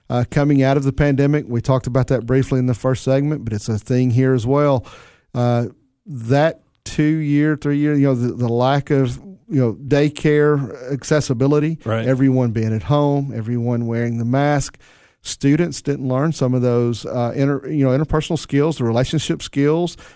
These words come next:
Speaker 1: that are necessary, uh, to be successful in the classroom. So we have more social emotional issues when they come in, but even in our young, young, you know, kindergarten, first, second graders,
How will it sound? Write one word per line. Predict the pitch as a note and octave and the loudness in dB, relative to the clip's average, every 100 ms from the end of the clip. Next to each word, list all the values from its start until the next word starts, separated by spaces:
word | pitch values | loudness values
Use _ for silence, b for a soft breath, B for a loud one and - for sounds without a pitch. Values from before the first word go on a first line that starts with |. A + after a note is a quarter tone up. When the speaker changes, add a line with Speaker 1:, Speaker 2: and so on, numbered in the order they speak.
| B _ | B _
Speaker 1:
that | C3+ C3+ | 2 2
are | B2+ B2 | 2 2
necessary, | B2 C3+ D3 - C#3 D#3 F3 E3+ - A#2 | 2 2 0 0 0 2 2 0 -4 -4
uh, | B2+ | -2
to | A#2+ B2 | -2 -2
be | C3 | 0
successful | C#3 C#3 A2+ C#3+ C3+ D3 | 0 -2 -2 -2 0 0
in | C3+ | 0
the | B2 | -2
classroom. | - B2 B2 C#3 D3 E3+ b b b b _ | 0 -2 0 -2 -2 -2 b b b b _
So | - C3+ B2+ | -2 2 2
we | A2 C3+ C3 | 2 2 2
have | C3 | 2
more | C3 C3 | 2 0
social | - C3 - B2+ | 0 0 0 0
emotional | B2 C3 - B2+ | 2 0 0 2
issues | B2+ B2+ C3+ C#3 B2 | 2 0 0 0 0
when | B2 | 0
they | A#2+ | -2
come | A2+ B2 A#2 | 0 -2 0
in, | C3+ D3 | 0 0
but | C3 A#2 | 0 0
even | C3+ D#3+ | 2 2
in | C3 | 2
our | B2 | 2
young, | A#2 B2 C3+ C3+ | 0 0 0 0
young, | C3 C3+ C3+ B2 | 0 2 2 0
you | |
know, | A#2 | -2
kindergarten, | - C#3 C3 A#2+ A#2 A2 | -2 -4 -2 0 0 0
first, | - C3+ - | -2 -2 0
second | C#3+ B2+ G2 | -4 -4 -4
graders, | A#2+ C#3+ C#3+ G#2 | 0 0 0 -4